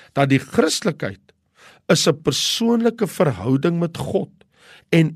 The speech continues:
elke persoon moet sy eie verhouding met God uitwerk, soos wat hy sê in vers ses, "Daar is maar een God,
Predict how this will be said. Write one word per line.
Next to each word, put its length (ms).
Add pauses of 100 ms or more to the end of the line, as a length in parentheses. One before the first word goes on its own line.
(120)
elke 440
persoon 680 (360)
moet 200
sy 240 (180)
eie 240
verhouding 600
met 180
God 360
uitwerk, 460 (180)
soos 240
wat 140
hy 80
sê 180
in 80
vers 260
ses, 360 (280)
"Daar 260
is 160
maar 280
een 260
God, 380